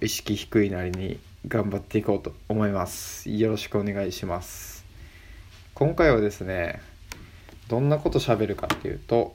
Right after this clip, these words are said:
えー、人生を快適にするためのクズスキルというのをちょっと紹介していきたいと思います。皆さん、人生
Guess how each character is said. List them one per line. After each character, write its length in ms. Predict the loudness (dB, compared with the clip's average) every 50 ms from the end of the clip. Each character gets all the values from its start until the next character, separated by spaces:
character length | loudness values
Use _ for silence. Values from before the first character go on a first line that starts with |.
| -10 -10
え 400 | -8 -8 -6 -6 -6 -8 -8 -8 -8
ー、 40 | -4
人 260 | 0 2 4 4 2
生 300 | 0 0 2 2 2 4
を 320 | 4 4 2 2 2 -2 -8 -4
快 220 | 2 2 2 2
適 280 | 2 0 -2 0 0 2
に 120 | 2 2
す 140 | 0 2 0
る 80 | 0
た 140 | 2 2 2
め 140 | 4 4 4
の 340 | 2 2 0 -2 -6 -8 -10 -4
ク 140 | -2 -2
ズ 140 | 0 0 -2
ス 120 | -4 -4 0
キ 140 | 0 2
ル 120 | 2 2 2
と 100 | 2 0
い 100 | 0 0
う 40 | -2
の 320 | -2 0 0 0 0 0
を 60 | -2 -4
ち 100 | -6 -8
ょ 20 |
っ 40 | -8
と 100 | -8 -10
紹 260 | -8 -4 -2 -2 -2
介 240 | 0 0 -2 -2 -2
し 60 | -4
て 160 | -2 0 0 0
い 60 | 0
き 80 | 0
た 120 | -2 -2 -2
い 60 | -2
と 100 | -4 -6
思 200 | -6 -6 -4 -4
い 80 | -2 0
ま 160 | 2 0 0
す。 280 | -2 -8 -12 -14 -16 -18 -20 -20 -20 -20 -20 -18 -18 -18 -18 -18 -20 -20 -20 -20 -20 -20 -20 -18 -6 -2
皆 180 | 2 2 2
さ 160 | 4 4 2 2
ん、 60 | 2 2
人 220 | 2 4 4 4 2
生 460 | 2 2 2 2 2 0 -2 -4